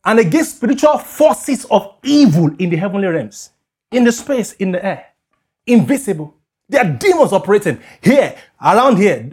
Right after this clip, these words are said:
You know, when you go to some place, they tell you that demons should not, you know, should cast out demons. It's a lie.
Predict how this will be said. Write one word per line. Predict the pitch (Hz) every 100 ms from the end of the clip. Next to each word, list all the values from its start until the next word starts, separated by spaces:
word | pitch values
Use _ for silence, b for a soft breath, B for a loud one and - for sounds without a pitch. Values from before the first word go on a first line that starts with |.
| -
You | 185
know, | 233 254
when | 277
you | 262
go | -
to | -
some | 180
place, | 175 190
they | 160
tell | 196
you | 185
that | 151 147
demons | 190 190
should | - 151
not, | 165 160 - _ _ _ _ _
you | 139
know, | 147
should | 143 139
cast | 185 175
out | 175 143
demons. | 170 165 165 -
It's | 175
a | 208
lie. | 220 143